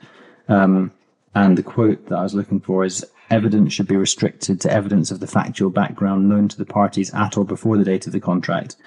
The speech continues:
including evidence of the genesis and objectively the aim of the transaction." And that's, and that's where, um, you know, the, uh, Mister Justice Foxton looks at the, um,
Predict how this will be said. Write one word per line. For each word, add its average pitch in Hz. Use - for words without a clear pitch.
including 107
evidence 98
of -
the 98
genesis 95
and 101
objectively 95
the -
aim 98
of 90
the -
transaction." -
And 113
that's, 117
and -
that's -
where, 98
um, 95
you 98
know, 92
the, 98
uh, -
Mister -
Justice -
Foxton -
looks -
at -
the, 98
um, 95